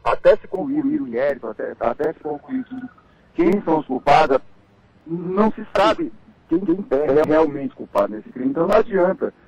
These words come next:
A gente sabe que a população está revoltada mesmo, não foi um crime bárbaro. Uma criança de dez anos saiu para comprar cheiro verde para a mãe, não voltou mais, foi levada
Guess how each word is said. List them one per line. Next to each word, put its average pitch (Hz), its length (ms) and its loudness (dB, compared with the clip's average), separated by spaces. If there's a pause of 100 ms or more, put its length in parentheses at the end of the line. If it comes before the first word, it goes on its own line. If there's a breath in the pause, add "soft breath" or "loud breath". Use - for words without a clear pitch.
(140 soft breath)
A 117 140 2
gente 160 180 -2
sabe 160 260 2
que 165 40 0
a - 40 -2
população 143 540 -4
está 123 200 -2
revoltada 120 840 0
mesmo, 113 460 -6
não 117 180 -6
foi 135 120 -4
um 147 100 -2
crime 123 300 -6
bárbaro. 113 600 0 (440)
Uma 139 280 0
criança 160 580 2
de 131 60 -6
dez 139 380 4
anos 127 280 0 (140)
saiu 117 140 0
para 113 160 -4
comprar 101 520 0 (420)
cheiro 170 240 0
verde 127 240 -4
para 120 160 2
a 117 40 2
mãe, 113 280 -2
não 117 280 -4
voltou 208 440 -6
mais, 95 380 0
foi 117 120 -4
levada 123 640 2